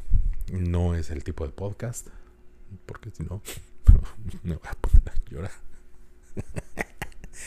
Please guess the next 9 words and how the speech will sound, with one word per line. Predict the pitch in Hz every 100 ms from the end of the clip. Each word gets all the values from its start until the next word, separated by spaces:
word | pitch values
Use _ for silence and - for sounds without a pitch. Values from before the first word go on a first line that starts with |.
| - - - - -
No, | - 107 98
pero | 92 87
pues, | - 90 80 - - - - - - - - - - 82
hay | 82
que, | 78 - 82 90 - - - - - -
hay | - -
que | -
ser | 90 85
empáticos, | 76 - 82 82 - 107 -